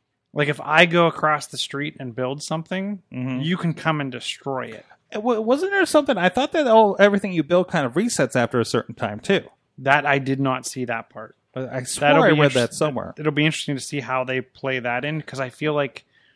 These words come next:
Speaker 1: part of this is the, "Oh, I can build this here and it'll be here,"
Speaker 2: Mm-hmm.
Speaker 1: I thought forever.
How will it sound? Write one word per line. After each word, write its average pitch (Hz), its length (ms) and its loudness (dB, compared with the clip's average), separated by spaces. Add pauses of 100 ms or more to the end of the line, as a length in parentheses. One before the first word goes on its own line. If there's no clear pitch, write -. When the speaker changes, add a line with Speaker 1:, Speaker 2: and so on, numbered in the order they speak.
(160)
Speaker 1:
part 156 240 2
of 143 120 -2
this 135 240 -6
is 139 280 -6
the, 120 400 -8 (480)
"Oh, 143 160 6
I 135 120 6
can 135 200 -4
build 127 240 0
this 123 160 -8
here 120 280 -6
and 113 120 -8
it'll 107 160 -10
be 113 180 -10
here," 107 320 -10 (540)
Speaker 2:
Mm-hmm. 127 340 -8
Speaker 1:
I - 20 -16
thought 127 260 -8
forever. 120 540 -12